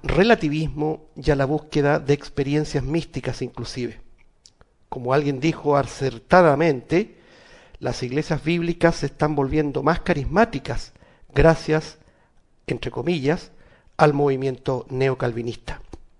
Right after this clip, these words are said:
Lamento mucho decir que desde hace ya años, el hermano John MacArthur, líder del ministerio Grace to You,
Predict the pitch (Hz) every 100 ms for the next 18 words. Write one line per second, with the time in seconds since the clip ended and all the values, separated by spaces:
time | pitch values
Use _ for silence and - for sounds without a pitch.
0 | _ _ _ _ _ _ _ _ _ -
1 | - 127 170 180 190 233 233 190 - 240
2 | - - 147 156 147 151 147 139 143 -
3 | 147 131 143 156 160 208 143 180 - _
4 | _ _ _ - _ - 147 156 147 185
5 | 190 147 180 202 - 147 127 - - -
6 | _ _ _ _ - 127 143 202 202 151
7 | 151 135 131 - - 156 160 131 147 165
8 | 170 - 139 135 165 135